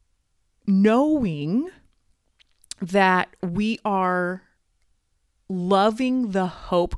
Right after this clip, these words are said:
So going back to point one, right? That we're aware that we are hopeful that life is better thin, and we're just aware that we're gonna have fifty-fifty emotion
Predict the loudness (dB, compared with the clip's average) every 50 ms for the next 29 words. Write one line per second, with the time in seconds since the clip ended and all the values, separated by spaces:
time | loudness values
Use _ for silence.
0 | -8 -4 0 0 2 4 4 2 2 2 0 -2 -2 -4 -4 -8 -12 -10 -8 -6
1 | -4 -4 -6 -6 -4 -4 -2 -2 -4 -4 -6 -4 -2 -2 -2 -4 -6 -10 -20 -20
2 | -20 -20 -20 -20 -20 -20 -20 _ -8 -4 -2 -2 0 -2 -4 -6 _ _ _ _
3 | -10 -6 -2 -2 -2 -2 -2 -2 -2 -2 -2 -2 -2 0 0 0 0 -2 -2 -4
4 | -4 -6 -8 -10 _ _ -20 -20 _ _ -12 -6 -4 -4 -4 -4 -6 -8 -6 -6
5 | -6 -6 -6 -8 -6 -6 -4 -4 -2 -2 -2 -4 -4 -6 -10 _ _ _ -20 -12
6 | -4 0 2 2 2 0 -6 -14 -6 -2 -2 0 0 0 -2 -4 -6 _ _ _
7 | _ _ _ _ -20 _ _ -20 -20 -20 _ _ -12 -6 -2 -2 -2 -4 -6 -6
8 | -4 -2 -2 -4 -4 -4 -4 -4 -4 -6 -6 -6 -4 -4 -2 -2 -4 -4 -6 -10
9 | -10 -4 -2 0 0 0 -2 -2 -4 -10 -16 -20 -20 -20 _ _ _ _ _ _
10 | _ _ _ _ _ _ -10 _ 0 0 2 2 0 -2 -4 -6 -6 -8 -10 _
11 | -4 -2 -2 -2 -2 -2 0 0 2 2 0 0 -2 -2 -4 -8 _ _ _ _
12 | _ _ _ _ _ _ _ _ _ _ _ _ _ _ -12 -6 -2 0 2 2
13 | 2 0 -2 -6 -6 -4 -4 -2 -2 -2 -2 -2 -4 -4 -6 -6 -6 -4 -6 -6
14 | -6 -6 -8 -6 -6 -6 -6 -6 -8 -8 -6 -8 -6 -6 -6 -4 -4 -4 -2 -2
15 | -2 -4 -4 -4 -4 -2 -2 0 0 -2